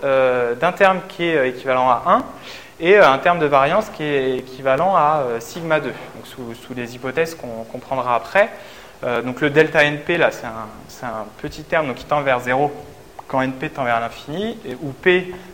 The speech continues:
euh, c'est la probabilité, P J, c'est la probabilité que, euh, X soit dans le J M intervalle, et, euh, sigma J carré, bon, c'est un petit terme de variance qui va tendre, euh, également vers zéro, donc,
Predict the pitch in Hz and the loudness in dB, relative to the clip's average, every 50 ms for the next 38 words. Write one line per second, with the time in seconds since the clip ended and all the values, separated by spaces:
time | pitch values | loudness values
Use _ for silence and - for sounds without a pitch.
0 | - - 113 110 107 - 127 120 120 123 - - 143 135 135 131 - - 147 147 | -10 -8 -6 -6 -6 -4 0 2 2 2 2 2 2 2 2 0 -4 -4 -4 -4
1 | 143 - - - - - - 147 139 139 160 160 - 139 123 - - - 143 139 | -4 -6 -10 -20 -16 -8 -4 -4 -4 -4 -4 -4 -2 0 0 0 0 -4 -6 -4
2 | - 156 156 147 - - 127 120 117 117 110 107 104 104 104 107 107 - - - | -4 -6 -8 -8 -8 -8 -6 -4 -4 -2 -2 -2 -2 -4 -4 -6 -8 -8 -10 -12
3 | - - 175 180 170 - - - - - - 131 120 123 123 120 117 120 120 117 | -12 -10 -8 -8 -8 -8 -12 -14 -14 -12 -6 -6 -4 -4 -4 -6 -6 -6 -8 -8
4 | 117 113 110 113 104 107 110 127 160 208 233 190 127 - - - - - - - | -8 -8 -10 -10 -10 -6 -2 0 2 2 2 2 0 -8 -10 -16 -18 -20 -20 -20
5 | - - - 135 156 170 165 135 127 - - 151 156 156 151 151 147 143 - - | -20 -14 -6 0 2 4 6 4 4 2 -4 -4 2 4 4 4 4 2 0 2
6 | 147 131 139 156 165 180 175 147 135 127 - 131 123 120 113 - - - - 156 | 2 4 6 6 6 6 6 2 0 -2 -2 -4 -4 -4 -6 -8 -10 -6 -4 -2
7 | 151 147 139 127 127 131 143 156 151 - - 123 120 117 - - 143 143 127 120 | -2 -2 0 0 0 2 0 0 -4 -6 -6 -2 -2 -2 0 0 -4 -4 -2 -2
8 | 117 110 110 110 110 123 120 123 127 127 123 123 120 120 127 131 139 170 220 254 | -2 0 0 0 -2 -2 -2 0 0 0 0 0 0 0 -2 -2 0 2 2 2
9 | 226 175 147 131 | 2 0 -2 -4